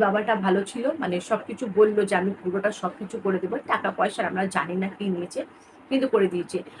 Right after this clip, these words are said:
আর এই গল্পটা বলতে গেলে মানে পাড়ায় কেউ জানে না, ও জানতে পেরেছে এর জন্য, কেন ওর দিদি এইসব গল্প, মানে ওর মা যেহেতু নিজের মেয়েকে বলবেই, আর ওর মানে যে দিদিটা, বলতে গেলে ছেলেটার দিদি,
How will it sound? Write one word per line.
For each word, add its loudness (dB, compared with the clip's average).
আর 4
এই 4
গল্পটা 4
বলতে 2
গেলে 4
মানে 0
পাড়ায় 8
কেউ 6
জানে 4
না, 2
ও 4
জানতে 6
পেরেছে 4
এর 2
জন্য, 2
কেন -2
ওর 6
দিদি 2
এইসব 0
গল্প, 0
মানে 2
ওর 4
মা 10
যেহেতু 2
নিজের 4
মেয়েকে 4
বলবেই, 4
আর 8
ওর 10
মানে 2
যে 2
দিদিটা, 4
বলতে 4
গেলে 2
ছেলেটার 4
দিদি, 0